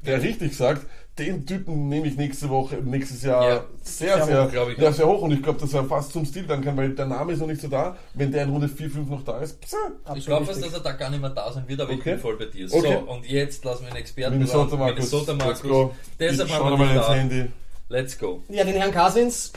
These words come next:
Speaker 3: den müssen wir jetzt nicht starten. Die Lions haben sich ein bisschen stabilisiert. Es ist zwar die Run-Defense fast noch besser als die Pass-Defense in den letzten Wochen, aber Big Play Slay ist noch immer kein Noodle-Lock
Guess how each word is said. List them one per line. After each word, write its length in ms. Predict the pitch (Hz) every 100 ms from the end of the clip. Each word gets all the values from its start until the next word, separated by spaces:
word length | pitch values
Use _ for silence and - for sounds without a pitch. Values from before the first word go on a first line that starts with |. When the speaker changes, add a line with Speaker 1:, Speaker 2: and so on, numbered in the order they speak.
| - - - 220
Speaker 3:
den 380 | 254 269 247
müssen 240 | 240 294 285
wir 80 | 294
jetzt 120 | -
nicht 200 | 196 -
starten. 420 | 151 127 - 151
Die 100 | 220
Lions 400 | 214 175 240 -
haben 220 | 175 240
sich 200 | 254 247
ein 140 | 240 -
bisschen 220 | 233 240
stabilisiert. 580 | - 202 202 - 208 214
Es 140 | 190
ist 160 | 226 -
zwar 80 | 220
die 80 | 214
Run-Defense 600 | 175 185 214 214 214 -
fast 240 | 185 185
noch 100 | 202
besser 320 | - 175 185
als 120 | 190
die 180 | 190 180
Pass-Defense 760 | 175 - 147 170 - 214 226 208
in 40 |
den 80 | 220
letzten 320 | 214 208 226
Wochen, 280 | 208 208 247 254 - - - -
aber 600 | 156 175 180 185 185 185
Big 260 | 196 190
Play 180 | 175 175
Slay 360 | 170 185 190 202
ist 260 | 190 180
noch 100 | 185
immer 180 | 175 175
kein 180 | 151 147
Noodle-Lock 540 | 180 202 190 196 -